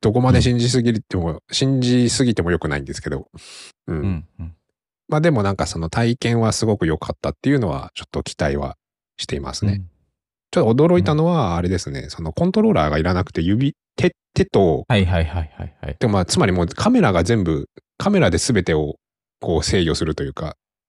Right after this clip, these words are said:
Speaker 2: うん。
Speaker 1: 指も見えるらしいんで、その上に上げなくても下ろしたままでもできるって言ってたし、まあ、あとその視線、
Speaker 2: はい。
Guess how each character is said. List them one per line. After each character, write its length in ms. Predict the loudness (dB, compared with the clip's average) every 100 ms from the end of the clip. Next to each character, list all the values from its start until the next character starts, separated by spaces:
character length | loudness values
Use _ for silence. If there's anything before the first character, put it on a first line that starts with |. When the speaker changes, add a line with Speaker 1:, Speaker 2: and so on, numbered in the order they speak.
| _ _ _ -2
Speaker 2:
う 20 |
ん。 200 | 0 0
Speaker 1:
指 220 | 2 2
も 100 | 2
見 160 | 2 2
え 80 | 2
る 120 | 4
ら 100 | 2
し 100 | 0
い 60 | -4
ん 80 |
で、 240 | -4 -6 -4
そ 80 | -4
の 100 | 2
上 140 | 4 4
に 80 | 2
上 100 | 2
げ 100 | 0
な 120 | -2
く 80 | -2
て 80 |
も 100 | -2
下 80 | 0
ろ 80 | -2
し 80 | 0
た 80 | 0
ま 100 | 0
ま 140 | 0
で 60 | 0
も 100 | -2
で 100 | -4
き 120 | -4
る 80 | -6
っ 20 |
て 60 | -8
言 100 | -12
っ 20 |
て 140 | -8 -8
た 140 | -6
し、 420 | -6 0 0 0 -4 -20 -20 -20 _ _ -2
ま 80 | 0
あ、 20 |
あ 40 |
と 80 | 2
そ 80 | 2
の 80 | 0
視 160 | 0
線、 320 | 2 2 2
Speaker 2:
は 40 |
い。 40 | 0